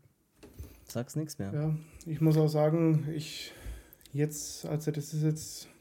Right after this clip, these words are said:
Speaker 2: knapp eine Stunde her, dass ich ihn ausgemacht hab.
Speaker 1: Wahnsinn, wie frisch du den im Blut hast, fast schon.
Speaker 2: Weiß nicht, wann ich das letzte Mal einen Film so empfunden hab, ob ich das überhaupt
Speaker 1: Was ich
Speaker 2: Also
Speaker 1: auch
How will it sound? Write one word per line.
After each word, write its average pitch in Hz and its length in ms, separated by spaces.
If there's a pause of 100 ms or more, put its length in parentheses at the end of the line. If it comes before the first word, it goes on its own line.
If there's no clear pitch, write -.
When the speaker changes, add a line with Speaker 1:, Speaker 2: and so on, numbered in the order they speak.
Speaker 2:
knapp 151 280
eine 156 140
Stunde 165 320
her, 147 200
dass 156 160
ich 151 100
ihn 156 100
ausgemacht 165 480
hab. 180 100 (680)
Speaker 1:
Wahnsinn, 87 380
wie 87 140
frisch 110 440
du 107 120
den 95 180
im 95 280
Blut 113 500
hast, 98 260
fast - 240
schon. 90 120 (1200)
Speaker 2:
Weiß 160 200
nicht, 165 340
wann 165 140
ich 160 100
das 151 120
letzte 160 280
Mal 165 120
einen 156 200
Film 151 440 (1040)
so 135 480 (600)
empfunden 135 480
hab, 143 180
ob 139 200
ich 139 120
das 131 160
überhaupt 127 420 (480)
Speaker 1:
Was 104 260
ich 139 180
Speaker 2:
Also 113 100
Speaker 1:
auch 131 160